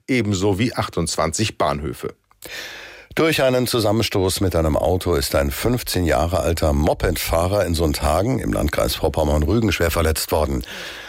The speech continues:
Speaker 2: Eine vierundsechzigjährige Autofahrerin hatte den jugendlichen Mopedfahrer gestern Nachmittag beim Abbiegen übersehen und ihm die Vorfahrt genommen.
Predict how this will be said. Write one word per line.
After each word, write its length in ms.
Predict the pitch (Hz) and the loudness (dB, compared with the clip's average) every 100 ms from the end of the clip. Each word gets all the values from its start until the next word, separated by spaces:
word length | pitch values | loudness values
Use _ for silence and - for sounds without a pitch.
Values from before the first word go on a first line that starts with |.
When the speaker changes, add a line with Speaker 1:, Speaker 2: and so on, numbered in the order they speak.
| - | -4
Speaker 2:
Eine 260 | 123 127 117 | 0 2 0
vierundsechzigjährige 1120 | - 147 127 110 98 - 104 92 87 82 - | 0 2 2 2 0 -2 -2 0 2 2 0
Autofahrerin 760 | 71 - - - 50 53 50 - | -2 -2 -2 -2 -2 0 0 0
hatte 280 | 98 120 | 0 0
den 240 | 104 87 80 | 0 0 2
jugendlichen 760 | 87 117 123 107 110 - 95 80 | 2 2 0 0 0 0 0 2
Mopedfahrer 760 | 90 117 110 - 110 107 110 - - - - - - | 2 0 -2 0 0 2 0 -4 -12 -14 -14 -16 -8
gestern 380 | - 151 - 120 | -2 0 2 2
Nachmittag 720 | 139 151 143 107 87 80 - | 2 0 0 0 0 -2 -4
beim 240 | - 80 85 | -2 -2 -2
Abbiegen 720 | 120 127 - 139 143 156 151 | -2 -2 0 0 2 2 2
übersehen 720 | - 117 107 82 104 123 165 | 0 0 2 2 2 2 2
und 420 | 165 123 131 120 | 0 0 0 0
ihm 200 | 127 117 | 0 2
die 100 | 104 | 2
Vorfahrt 720 | 107 - 196 202 - 55 50 - | 0 0 0 0 0 -2 -2 -4
genommen. 420 | 73 65 50 50 | -2 0 -2 -4